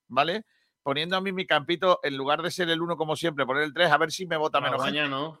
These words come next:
Speaker 1: Pero vais
Speaker 2: La
Speaker 1: a
Speaker 2: guaña
Speaker 1: conseguir
Speaker 2: no, lo vamos a ir
Speaker 1: vais
Speaker 2: variando.
Speaker 1: No, ¿sabéis qué pasa? Que vais a conseguir lo contrario. Como la gente quiere que yo pierda, va a votar al tres, sa-, sabiendo que yo no soy, o pensando que yo
Speaker 2: No,
Speaker 1: no soy.
Speaker 2: porque, no, porque la
Speaker 1: No.
Speaker 2: gente ya está prevenida, ya sabe que el de Kiko García
Speaker 1: Sí,
Speaker 2: está un
Speaker 1: sí, sí, sí.
Speaker 2: poco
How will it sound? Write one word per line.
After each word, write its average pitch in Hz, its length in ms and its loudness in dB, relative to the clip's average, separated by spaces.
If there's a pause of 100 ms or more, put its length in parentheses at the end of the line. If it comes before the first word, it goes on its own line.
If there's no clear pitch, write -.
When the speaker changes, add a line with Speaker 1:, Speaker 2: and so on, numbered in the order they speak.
(120)
Speaker 1:
Pero 160 220 4
vais 185 160 6
Speaker 2:
La 165 60 6
Speaker 1:
a - 20 2
Speaker 2:
guaña 143 120 2 (120)
Speaker 1:
conseguir 160 80 4
Speaker 2:
no, 170 220 2
lo 147 100 2
vamos 147 280 2
a 170 40 4
ir 175 80 4
Speaker 1:
vais 175 120 6
Speaker 2:
variando. 165 480 0
Speaker 1:
No, 185 140 6
¿sabéis 202 240 2
qué 214 80 0
pasa? 185 180 0
Que 160 60 2
vais 160 220 0
a 190 40 -4
conseguir 196 380 -2
lo 208 80 2
contrario. 160 480 0
Como 120 160 -10
la 117 100 0
gente 160 280 -6
quiere 190 260 0
que 127 100 0
yo 156 140 2
pierda, 185 400 2
va 165 100 8
a 156 40 8
votar 170 280 4
al 170 200 4
tres, 180 180 -2 (100)
sa-, - 200 -14 (100)
sabiendo 135 540 -4
que 95 100 -14
yo 127 120 0
no 147 100 -4
soy, 165 420 2
o 117 140 -8
pensando 143 400 -2
que 139 80 2
yo 139 60 4
Speaker 2:
No, - 40 0
Speaker 1:
no 151 80 2
soy. 151 40 4
Speaker 2:
porque, 156 280 0
no, 151 220 2
porque 170 240 0
la 175 100 6
Speaker 1:
No. 160 60 -10
Speaker 2:
gente 180 280 0
ya 175 100 4
está 175 140 0
prevenida, 175 480 2
ya 170 140 4
sabe 170 400 2
que 160 240 2
el 147 120 -2
de 143 100 -2
Kiko 151 180 -2
García 123 220 4
Speaker 1:
Sí, 123 160 6
Speaker 2:
está 120 80 4
un 135 80 -4
Speaker 1:
sí, 147 80 -6
sí, 156 80 0
sí. 147 40 -4
Speaker 2:
poco 135 720 2